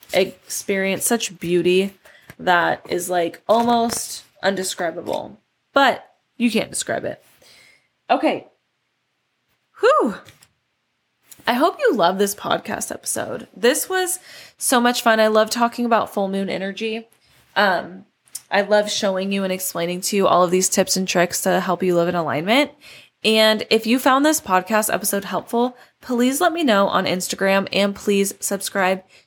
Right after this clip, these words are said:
Share this podcast to anyone who you think would love it. Um, it helps the podcast reach more people and it creates more high vibrational energy onto the planet.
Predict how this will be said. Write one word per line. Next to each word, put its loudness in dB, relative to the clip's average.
Share 2
this 2
podcast 2
to -4
anyone 0
who -4
you -2
think -8
would -6
love -2
it. 2
Um, 4
it 0
helps 0
the -2
podcast -4
reach -8
more -8
people 2
and 2
it -2
creates -10
more -4
high -6
vibrational -8
energy -4
onto -8
the -20
planet. -2